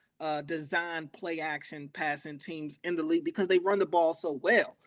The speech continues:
And they do so many different things, give you so many different looks in the run game that it does allow them to play off that and force a, the linebackers to just take that one step forward and let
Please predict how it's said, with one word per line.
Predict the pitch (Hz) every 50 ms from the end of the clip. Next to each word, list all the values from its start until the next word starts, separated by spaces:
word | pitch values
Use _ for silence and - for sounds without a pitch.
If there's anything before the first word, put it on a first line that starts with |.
| - - - - _
And | 208 208 190
they | 185 190
do | 156 202 202 185
so | 170 - - - - 220 247 240 226
many | 220 202 202 208 196 185 170
different | 147 175 196 202 - 175 156 - _
things, | 185 190 196 190 175 151 147
give | 175 175 151
you | 160
so | 151 - - - 196 202 202
many | 190 190 180 170
different | 151 156 175 170 - 160 143 139
looks | 147 185 185 - - - -
in | 196 175
the | 156 147
run | 135 147 170 202 220 214 180
game | 147 160 151 147 147 143 143 143 _ _ _ _ _
that | - 180 175
it | 165 156 147
does | 139 165 175 190 196 190 175
allow | 180 156 147 147 160 170 190 196 196
them | 175 165 165 160
to | 143 -
play | 139 - - - 202 214 214 196
off | 165 156 147 143 -
that | - 156 151 143 139 - _ _ _ _ - _ _ -
and | 180 175 160 156 143 -
force | 196 185 175 165 - 170
a, | 160 151 147 - -
the | 185 165
linebackers | 160 160 160 165 165 156 151 156 151 151 - - 156 147
to | - 160
just | 143 165 160 -
take | - - 190 175 -
that | 196 180 175 165
one | 165 180 190 208 226 240
step | 233 - - - 254 247 233 - _ _ -
forward | 247 254 262 254 208 175 156 139 131 - _ _ _ _ _ _ _ -
and | 202 190 175 170 170
let | 170 175 185 180 165